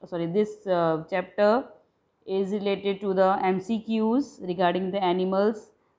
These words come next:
that your knowledge for the animals. Okay, So now we are going to start with the M C Qs.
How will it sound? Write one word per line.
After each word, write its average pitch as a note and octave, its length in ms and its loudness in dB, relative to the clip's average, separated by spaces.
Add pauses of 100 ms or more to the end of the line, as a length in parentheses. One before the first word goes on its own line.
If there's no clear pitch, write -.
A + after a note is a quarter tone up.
(160)
that E3+ 340 -4 (160)
your F#3 160 -2
knowledge F#3 540 2 (160)
for F#3 140 -2
the F3 100 -2
animals. F3+ 640 0 (500)
Okay, A#3 580 0 (960)
So F3+ 80 -8
now F#3+ 320 4
we G#3 140 2
are G3+ 80 4
going G3+ 380 0
to G#3+ 120 -2
start F#3+ 380 2
with F#3 140 -4
the G3 80 4
M F#3 200 0
C G3+ 220 -10
Qs. A#3+ 280 0